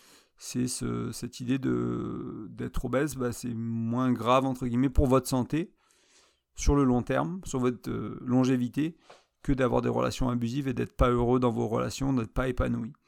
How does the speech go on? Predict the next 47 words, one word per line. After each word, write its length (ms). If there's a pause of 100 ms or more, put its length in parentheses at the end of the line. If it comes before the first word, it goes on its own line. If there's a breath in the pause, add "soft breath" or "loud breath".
(320 soft breath)
Donc 120
ça 100
fait 140
quand 80
même 160
réfléchir, 480
hein, 100
quand 180
on 40
connaît 260
un 140
peu 140
les, 280
les 120
conséquences, 720
euh, 160
de 100
l'obésité. 480
Moi, 100
j'étais 220
quelqu'un 380
qui, 500
qui 200
faisait 160
plus 140
de 60
cent 140
vingt 140
kilos 320
il 40
y 20
a 40
quelques 380
années, 340 (340 soft breath)
peut-être 160
une 100
dizaine 300
d'années 220
maintenant 360
quand 140
même. 260 (680 loud breath)
Euh, 200
j'étais 240
pas, 760
euh, 200 (1040 soft breath)
voilà, 200
je, 140